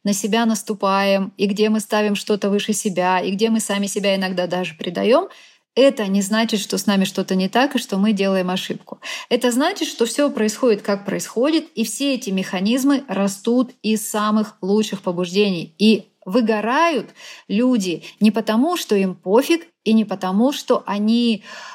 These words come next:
забивают на всё, и не потому, что им неинтересно, и так далее. Люди выгорают, потому что они классные, потому что они классные профессионалы.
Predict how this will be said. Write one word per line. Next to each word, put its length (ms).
забивают 720
на 100
всё, 560
и 120
не 100
потому, 560
что 640
им 640
неинтересно, 880
и 120
так 140
далее. 200
Люди 460
выгорают, 520
потому 360
что 220
они 640
классные, 540
потому 320
что 140
они 180
классные 360
профессионалы. 720